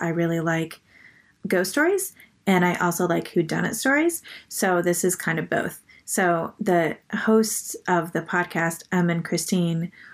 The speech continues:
one of them talks about a ghost story and another talks about a crime story. So I've been listening to that and have really been enjoying it. But then I happened to recently listen to,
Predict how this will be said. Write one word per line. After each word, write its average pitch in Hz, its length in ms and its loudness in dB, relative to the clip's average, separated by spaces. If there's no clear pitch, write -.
one 190 280 2
of 180 80 0
them 170 340 0
talks 160 320 -4
about 160 480 -2
a 175 80 2
ghost 247 220 2
story 226 440 2
and 170 460 0
another 170 340 2
talks 160 320 -6
about 156 440 -4
a 160 180 -4
crime 156 300 -6
story. - 420 -6
So 214 320 0
I've 240 160 0
been 262 140 0
listening 220 300 2
to 185 100 0
that 175 180 0
and 180 100 -2
have 170 240 -2
really 175 300 2
been 156 160 0
enjoying 233 340 4
it. 185 160 2
But 185 120 0
then 180 120 2
I 185 120 2
happened 214 540 0
to 175 460 4
recently 190 720 2
listen 175 560 0
to, 170 640 0